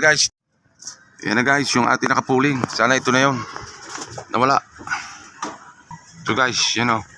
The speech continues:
Okay, may dalawa na tayo guys. Sana ito na yung ating nakapuling. Para may clock na natin. Yun guys. Sa kasamaang palad,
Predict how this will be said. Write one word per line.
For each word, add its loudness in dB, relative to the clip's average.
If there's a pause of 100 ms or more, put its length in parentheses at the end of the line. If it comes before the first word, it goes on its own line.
(2000)
Okay, -8
may -8
dalawa 2
na 2
tayo 4
guys. 2 (160)
Sana -2
ito -6
na 2
yung 0
ating 0
nakapuling. -2 (960)
Para -4
may 0
clock -4
na 4
natin. -2 (2500)
Yun -6
guys. 2 (840)
Sa -8
kasamaang 2
palad, 2